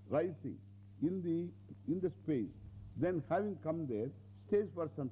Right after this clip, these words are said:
time and gets fizzled out. And therefore, so that means Srishti,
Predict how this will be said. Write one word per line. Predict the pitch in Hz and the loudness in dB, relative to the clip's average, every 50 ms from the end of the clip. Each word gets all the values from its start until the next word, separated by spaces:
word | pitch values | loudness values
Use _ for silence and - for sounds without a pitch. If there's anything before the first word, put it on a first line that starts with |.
| - 127 | -2 -4
time | 107 101 110 135 - - - - - - - - | -4 -4 -4 -6 -8 -10 -14 -18 -18 -14 -6 -2
and | 107 113 107 92 | 0 2 4 4
gets | 117 131 131 - - - - - - - - - - - - - - | 4 2 2 -2 -8 -16 -18 -18 -18 -18 -18 -18 -18 -18 -18 -8 -4
fizzled | 131 123 104 95 104 95 90 101 | -2 0 0 0 0 0 2 2
out. | 101 87 - - - - - - - - - - - - | 2 2 0 -6 -14 -18 -18 -18 -18 -16 -16 -16 -6 -2
And | 101 107 98 | -2 0 2
therefore, | 110 110 101 - - 131 110 92 98 117 123 131 - - - - - - | 2 0 0 0 0 0 2 2 2 0 -2 -2 -6 -12 -16 -10 -2 0
so | 143 | 0
that | 120 127 117 110 120 | 2 0 0 2 2
means | 156 165 143 - - - | 2 2 0 -4 -8 -4
Srishti, | 113 113 104 - - - 107 101 127 | -4 -4 -4 -6 -6 -4 -2 -2 -2